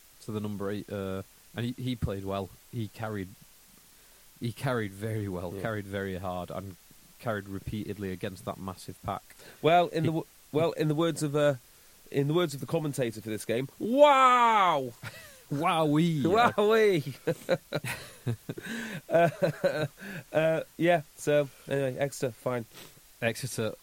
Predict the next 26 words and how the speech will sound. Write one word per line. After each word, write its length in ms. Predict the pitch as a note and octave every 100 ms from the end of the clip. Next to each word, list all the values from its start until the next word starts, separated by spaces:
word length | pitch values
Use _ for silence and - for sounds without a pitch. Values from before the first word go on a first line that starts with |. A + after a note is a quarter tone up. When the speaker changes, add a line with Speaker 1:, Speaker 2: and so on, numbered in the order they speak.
| -
Speaker 1:
unfortunately, 880 | B2+ G#2+ - G#2 - - G2+ G2 F#2 - - - - -
uh, 40 |
Speaker 2:
Uh, 220 | C#3 C#3+ -
Speaker 1:
lose. 400 | A2+ G#2 G2 - - _ _ - -
Speaker 2:
Gloucester 280 | - F3+ -
Speaker 1:
So 40 | F3
Speaker 2:
lost. 100 | C#3
Speaker 1:
that, 100 | - -
so 260 | - C3 C#3+ -
Ex-, 240 | F3+ D#3
well, 200 | D3+ C3 -
Exeter 320 | F3 - F3
was 140 | D#3
in 100 | D3
Pool 240 | - D3+ C3+
two. 300 | - C3+ C#3 -
Speaker 2:
Yep. 180 | C3 D3 - - -
Speaker 1:
So 180 | - A#2
let's 140 | A2+ A2
stick 200 | - D#3+
in 100 | D3
Pool 200 | C#3 C3+
two 200 | - C3
for 140 | -
a 60 | A2+
second, 500 | - A#2 - C#3